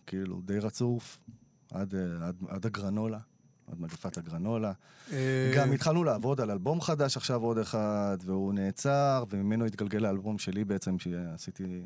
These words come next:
Speaker 2: אז בוא נדבר
Speaker 1: עשיתי
Speaker 2: על
Speaker 1: אלבום,
Speaker 2: האלבום החדש.
Speaker 1: עשיתי אלבום סולו, כן.
Speaker 2: אה,
Speaker 1: באמת עבדנו עם שב"כ הרבה זמן, וקצת נמאס לי לחכות. עבדנו על איזה שיר עם בנו,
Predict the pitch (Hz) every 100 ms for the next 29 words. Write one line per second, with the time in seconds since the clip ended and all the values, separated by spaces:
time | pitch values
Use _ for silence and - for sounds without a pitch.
0 | 87 87 - - 110 139 160 160 170 170
1 | 165 139 175 185 175 180 208 208 147 127
2 | 120 120 113 123 120 113 101 - 107 104
3 | 131 - - - - _ _ _ _ -
4 | 131 147 208 175 196 202 - 190 196 175
5 | 165 165 165 170 165 143 139 131 123 -
6 | 139 135 139 147 - 113 95 90 - 98
7 | 127 127 117 110 - 120 101 98 143 147
8 | 135 123